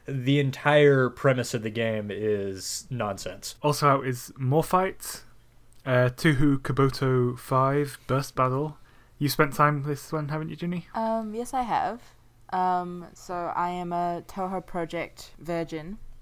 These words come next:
Speaker 3: Um, never really played many of the Touhou K-, Kabuto games. Um, sorry, the Touhou Project games.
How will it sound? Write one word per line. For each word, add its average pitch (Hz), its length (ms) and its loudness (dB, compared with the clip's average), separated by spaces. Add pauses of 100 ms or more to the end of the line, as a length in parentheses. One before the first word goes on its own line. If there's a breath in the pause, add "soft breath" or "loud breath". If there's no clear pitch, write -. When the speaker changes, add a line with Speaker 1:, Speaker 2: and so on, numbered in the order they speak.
Speaker 3:
Um, 165 480 -4 (340)
never 170 360 -4
really 156 260 -6
played 156 340 -6
many 156 160 -8
of 147 60 -10
the 151 120 -8
Touhou 147 560 -4
K-, - 80 -18 (120)
Kabuto 151 420 -8
games. 151 540 -10 (180)
Um, 147 440 -4 (100)
sorry, 143 220 -8
the 151 80 -12
Touhou 156 360 -8
Project 160 480 -6
games. 170 480 -10